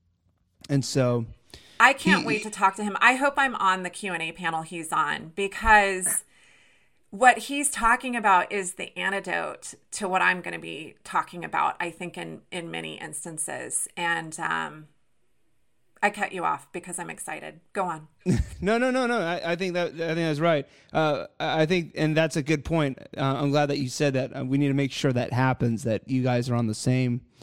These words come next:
Speaker 1: the same panel. Our last speaker, but definitely not least, who is also a rookie, is Emilio Ramos, and he is a pastor in Texas, and he has a,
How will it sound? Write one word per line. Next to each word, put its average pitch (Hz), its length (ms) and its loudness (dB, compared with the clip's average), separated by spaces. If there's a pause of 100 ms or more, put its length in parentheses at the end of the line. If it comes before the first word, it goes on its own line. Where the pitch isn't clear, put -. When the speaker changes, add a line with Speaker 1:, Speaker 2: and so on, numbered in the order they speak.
(580)
Speaker 1:
the 127 140 0
same 120 280 2
panel. 123 520 2 (520)
Our 180 200 6
last 185 420 2
speaker, 143 640 2 (760)
but 156 160 4
definitely 185 400 2
not 160 280 2
least, 143 460 2
who 151 180 2
is 147 240 -2 (240)
also 165 460 4
a 131 80 2
rookie, 127 640 2
is 135 140 4
Emilio 147 500 4
Ramos, 139 600 2
and 131 160 2
he 175 180 4
is 156 140 0
a 123 80 2
pastor 143 840 0 (240)
in 120 160 0
Texas, - 760 -2 (380)
and 139 160 6
he 190 200 4
has 165 460 2
a, 143 560 4